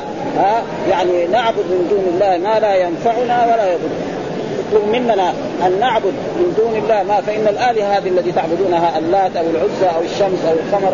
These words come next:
أو أي شيء، هل ينفع؟ الجواب: لا ينفع. والنفع معناه ولا يضر، يعني إذا عبدناه ما ينفعنا، وإذا ما عبدناه ما يضرنا، ما يستطيع. أما الرب سبحانه وتعالى إذا ما عبدناه، نعم، ضر. ولذلك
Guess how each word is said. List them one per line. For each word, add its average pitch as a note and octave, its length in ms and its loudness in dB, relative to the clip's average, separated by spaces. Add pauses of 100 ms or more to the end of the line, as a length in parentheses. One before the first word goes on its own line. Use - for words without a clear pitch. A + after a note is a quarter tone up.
أو G3 140 0
أي C4 220 -2
شيء، - 220 0 (420)
هل G3 160 2
ينفع؟ C4+ 420 0 (400)
الجواب: G3 480 2
لا G#3 120 0
ينفع. E3 200 -2 (420)
والنفع G#3+ 320 -2
معناه G3 280 0 (480)
ولا C4 300 4
يضر، F#3+ 240 -4
يعني F3+ 240 0
إذا G#3+ 100 4
عبدناه G#3 600 0 (100)
ما A#3+ 180 2
ينفعنا، D3 320 -2 (1200)
وإذا A3+ 300 4
ما A#3+ 80 0
عبدناه B3 640 2 (160)
ما C4 140 2
يضرنا، F3 420 0
ما A3 80 2
يستطيع. E3+ 380 -2 (440)
أما A#3 140 2
الرب A#3+ 220 2
سبحانه A#3 400 0
وتعالى F#3 300 2
إذا G3+ 160 0
ما B3+ 60 0
عبدناه، G3 480 0 (440)
نعم، E3 160 0 (100)
ضر. D3 100 2 (260)
ولذلك G3 720 2